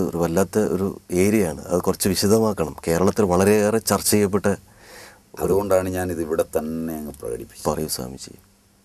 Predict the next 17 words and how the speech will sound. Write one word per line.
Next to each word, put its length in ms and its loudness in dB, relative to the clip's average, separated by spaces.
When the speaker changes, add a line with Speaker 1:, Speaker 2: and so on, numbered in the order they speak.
Speaker 2:
ഒന്നിച്ചിരുന്ന് 600 -2
പഠിച്ച 240 0
കുറേ 160 2
ആളുകളാണ് 520 -8
നിങ്ങൾ 180 -2
പറഞ്ഞ 200 0
ആ 40 -2
സംഘടനയുടെ 580 -2
തെരഞ്ഞെടുപ്പ് 480 -4
വേളയിൽ 360 -4
വരുന്നത്. 280 -14
Speaker 1:
അതെ. 140 -18
Speaker 2:
ഒരേ 180 6
പ്രത്യയശാസ്ത്രത്തിൻ്റെ 1000 2
വക്താക്കളാണ് 600 -6
ഏത് 240 2
പ്രസ്ഥാനമായാലും. 720 -4